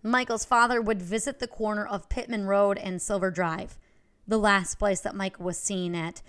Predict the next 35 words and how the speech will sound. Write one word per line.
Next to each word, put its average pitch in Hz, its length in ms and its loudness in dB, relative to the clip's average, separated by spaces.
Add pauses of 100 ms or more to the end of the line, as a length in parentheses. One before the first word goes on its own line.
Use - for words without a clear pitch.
(340)
two, 247 420 -2
three, 202 420 -6
and 175 260 -8
four 202 300 0
A 196 160 2
M, 180 280 -2 (440)
and 226 100 0
according 285 440 2
to 349 80 2
him, 247 340 0
there 220 160 0
was 208 220 -4
no 233 180 2
way 214 280 0
that 185 180 -2
his 196 220 -4
friends 208 380 -2
could 220 160 -8
have 214 100 -6
seen 180 280 -6
him 175 180 -8
riding 170 380 -4
a 196 80 -8
bike 190 340 -2
that 165 240 -4
late 170 180 -4
at - 140 -8
night. 175 320 -8 (680)
It 220 140 -6
just - 340 -4
would 208 80 -2
have 202 120 -2
been 170 200 -2
too 180 240 -8
dark. 165 440 -4